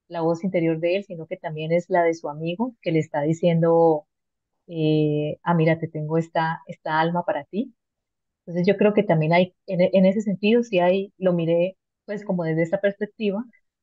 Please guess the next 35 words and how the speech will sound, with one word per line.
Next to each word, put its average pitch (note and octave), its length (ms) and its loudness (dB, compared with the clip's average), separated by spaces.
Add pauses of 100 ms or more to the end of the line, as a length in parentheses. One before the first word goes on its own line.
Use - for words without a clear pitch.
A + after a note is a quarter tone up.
(120)
y F3 60 -18
lo E3+ 120 2
veía E3 280 4
como F#3 220 4
muy, F#3 640 0 (100)
muy F#3+ 720 -2 (640)
muy F#3 160 -4
común, G3 640 4
como E3 460 -2
la D#3+ 160 -6
forma F3+ 200 2
en G3 60 0
como E3 340 -2
en E3 120 -8
este E3 200 -6
momento, F3 460 -4
pues, D#3+ 140 -10
en D#3 80 -14
el D3 80 -20
siglo E3+ 240 2
veintiuno, F3+ 520 2
dialogamos E3 440 2
nosotros F3 440 -2
con, G3 360 2 (460)
con F3 200 -2
a-, D#3+ 280 -2
con, D3+ 260 -4
con F3 180 2
avatares, G3 840 2
con, D#3 580 -6 (240)
con, D#3 500 -4
con F3+ 160 2
sistemas E3 360 0
computarizados, F#3 1040 2
con - 240 -16